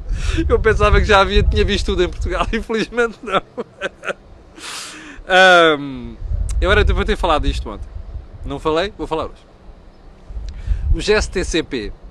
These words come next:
Serviços, perdão, eh, Transportes Coletivos do Porto, assim é que é, eh, aumentou o capital em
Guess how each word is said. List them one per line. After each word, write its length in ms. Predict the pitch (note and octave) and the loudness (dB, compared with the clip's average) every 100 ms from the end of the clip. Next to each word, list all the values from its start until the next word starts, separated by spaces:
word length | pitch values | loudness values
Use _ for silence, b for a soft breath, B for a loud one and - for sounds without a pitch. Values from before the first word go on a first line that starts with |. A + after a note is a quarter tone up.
| - | -20
Serviços, 640 | - - C3 C#3+ F#3+ - - - - - - - | -12 -6 -6 -4 -6 -8 -14 -20 -20 -18 -18 -14
perdão, 240 | C#3+ B2+ - - B B B C#3 | -10 -10 -12 -18 B B B -8
eh, 240 | C#3 C3 | -6 -6
Transportes 440 | - E3 - F#3 - | -6 -6 -4 -4 -4
Coletivos 340 | D3 C#3 B2 | -6 -6 -8
do 100 | C3+ | -10
Porto, 280 | - B2 - | -8 -8 -10
assim 180 | - G2 | -16 -16
é 60 | |
que 160 | F2 - | -18 -20
é, 40 | - - B B B B _ | -20 -20 B B B B _
eh, 400 | D3+ C#3+ C#3 B2+ - | -4 -2 -2 -4 -4
aumentou 440 | D3 D#3 D3+ E3+ | -4 -4 -4 -6
o 20 | D#3 | -6
capital 720 | C#3+ C3+ - B2+ A#2+ G#2+ - - | -8 -10 -2 0 0 -2 -10 -16
em 260 | B2+ B2+ | -14 -12